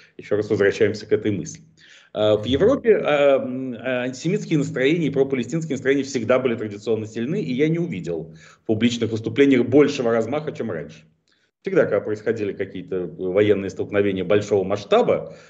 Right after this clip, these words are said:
в Израиле, что-то такое происходило. Происходили митинги, демонстрации, многотысячные. Естественно, сейчас эти демонстрации более многолюдны, поскольку гораздо больше,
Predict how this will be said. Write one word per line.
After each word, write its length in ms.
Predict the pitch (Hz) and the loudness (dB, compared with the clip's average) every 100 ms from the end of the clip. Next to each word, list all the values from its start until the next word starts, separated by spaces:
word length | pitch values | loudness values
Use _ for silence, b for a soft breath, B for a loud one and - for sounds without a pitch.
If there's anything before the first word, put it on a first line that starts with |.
| B | B
в 80 | 113 | 0
Израиле, 320 | 107 101 95 | 4 4 2
что-то 200 | - 220 | 0 0
такое 240 | 160 160 | 2 0
происходило. 460 | 160 123 - 101 87 | 0 -2 -2 -4 -4
Происходили 340 | 82 95 92 | -10 -12 -8
митинги, 340 | 98 160 87 113 | -4 -2 0 0
демонстрации, 600 | 107 98 - 131 180 131 | -2 -4 -2 0 2 0
многотысячные. 680 | 110 107 92 104 - - 123 | -2 0 -2 -4 -8 -6 -6
Естественно, 420 | - 139 131 110 B B | -4 -4 -4 -6 B B
сейчас 340 | - 131 135 - | 2 2 2 -2
эти 340 | 117 110 123 117 | -4 -2 -2 -2
демонстрации 560 | 117 120 131 131 - | 0 2 2 2 2
более 240 | 113 120 117 | 2 2 4
многолюдны, 520 | 113 104 123 160 156 | 2 2 0 0 -2
поскольку 380 | 113 - 120 113 | -2 -4 -8 -2
гораздо 420 | 113 131 135 113 | 2 4 2 0
больше, 640 | - 98 98 - 160 165 | -2 -4 -4 -6 -8 -8